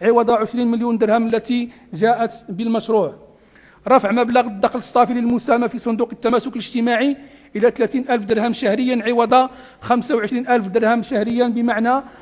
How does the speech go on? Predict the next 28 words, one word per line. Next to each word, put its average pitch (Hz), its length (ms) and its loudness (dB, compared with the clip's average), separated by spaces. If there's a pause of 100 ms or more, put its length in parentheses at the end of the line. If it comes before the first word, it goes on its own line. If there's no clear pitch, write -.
(140)
أن، 226 300 0
أن، 233 880 0
أن، 226 680 4
أن 233 320 -2
الأشخاص 233 760 2
الذين، 233 640 0 (580)
الذين 226 360 -2
يعني 226 680 -2
ي-، 208 540 -6
يحصلون 226 500 2
على 233 380 4
دخل 233 300 0
يناهز 226 560 0
ثلاثمائة 233 340 -4
وستين 240 380 -6
ألف 226 160 0
درهم 214 280 0 (300)
سنوياً 247 600 4 (280)
هم 254 380 0
من، 220 320 0
يعني 220 320 -4
من، 220 340 -2
من 214 140 0
بداية 233 340 2 (360)
ثلاثمائة 226 300 -4
وستين 233 280 -6
ألف 220 120 -4
درهم 220 320 -2